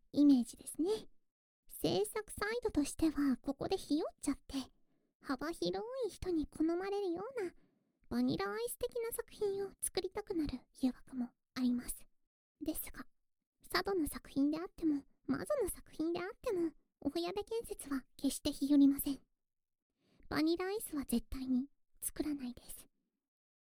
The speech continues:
制作の一番最初である企画の段階で、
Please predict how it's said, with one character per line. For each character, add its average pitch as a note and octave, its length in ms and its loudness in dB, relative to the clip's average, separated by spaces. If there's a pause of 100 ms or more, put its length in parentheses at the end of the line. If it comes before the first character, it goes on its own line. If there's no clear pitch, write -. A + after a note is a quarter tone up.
(240)
制 F#4 160 4
作 F#4+ 280 -8
の F4+ 280 -4
一 E4 220 -2
番 F4 240 -2
最 D#4 260 -2
初 - 80 -6
で - 60 -8
あ B4 320 -6
る - 120 -20 (340)
企 - 260 -4
画 F#4 80 -4
の F#4 160 0
段 E4 220 -4
階 D#4+ 220 -4
で、 D4+ 240 -2